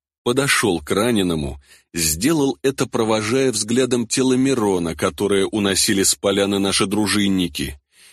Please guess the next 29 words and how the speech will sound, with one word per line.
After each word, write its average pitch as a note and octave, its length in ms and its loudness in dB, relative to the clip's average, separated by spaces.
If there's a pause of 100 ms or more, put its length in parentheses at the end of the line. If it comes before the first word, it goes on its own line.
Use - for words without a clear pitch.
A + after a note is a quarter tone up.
(220)
Я D3 220 -2
шёл C3+ 320 0
даже A#2+ 340 0
не B2 140 2
потому, B2 540 -2
что - 260 0
этот F2+ 260 0
человек G2 600 0
мой G2 200 0
биологический G2 840 0
отец, F#2 580 -2 (560)
не G2+ 180 0
по C3 140 -2
какой-то F#3 460 0
другой E3+ 480 0
причине. F#2+ 800 -2 (500)
Я G2+ 340 0
уважал A2 680 0
иногда A#2 360 0
даже A#2 320 0
врага, G#2+ 480 0
если E2+ 380 0
враг F2+ 340 0
бился F2+ 380 0
честно. D#2+ 680 0 (520)
Это B2+ 320 -2
случалось G3+ 580 0
редко, C3+ 560 -2 (300)
но B2 280 -2